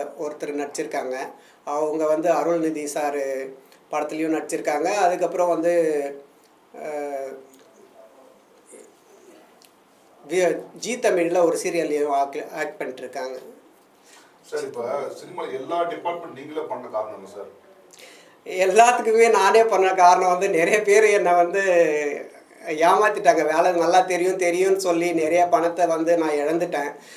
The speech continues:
Speaker 1: இது என்னடா எல்லாமே இப்படியே ஏமாத்திட்டு இருக்காங்களே அப்படின்றதுக்காக தான், ஓ-, என்னோட வறுமை தான் எல்லாமே காரணம். நிறைய பணம் கொடுத்து பெரிய ஒரு மியூசிக் டைரக்டர்கிட்டயோ யார்கிட்டயோ என்னால போக முடியாது. அதனால எனக்கு, என்னால முடிஞ்சதை நான்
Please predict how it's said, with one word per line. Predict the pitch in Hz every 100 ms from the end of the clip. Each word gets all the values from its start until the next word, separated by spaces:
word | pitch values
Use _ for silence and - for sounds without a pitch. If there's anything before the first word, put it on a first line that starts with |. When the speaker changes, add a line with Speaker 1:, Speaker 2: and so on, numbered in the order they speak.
| - -
Speaker 1:
இது | 165 175
என்னடா | 175 175 190 185
எல்லாமே | 175 175 175 180 175
இப்படியே | 170 170 175
ஏமாத்திட்டு | 165 165 165 151
இருக்காங்களே | 151 160 151 151
அப்படின்றதுக்காக | 151 147 147 143 147 147 147 143
தான், | 156 160
ஓ-, | 151 156
என்னோட | 175 170 185 170
வறுமை | 185 220 220
தான் | 226 208
எல்லாமே | 185 190 202
காரணம். | 196 160 165 160 165
நிறைய | 160 196 233
பணம் | 208 214
கொடுத்து | 214 214 214
பெரிய | 196 202 214
ஒரு | 208 190
மியூசிக் | 202 214 190
டைரக்டர்கிட்டயோ | 185 175 170 196 190
யார்கிட்டயோ | 175 180 190
என்னால | 185 165 175
போக | 175 170 185
முடியாது. | 180 165 151 143 139 - - - - -
அதனால | 175 196 214 220 247
எனக்கு, | 214 214 208 202 196 185
என்னால | 175 190 208
முடிஞ்சதை | 196 190 190 190 214
நான் | 185 170 160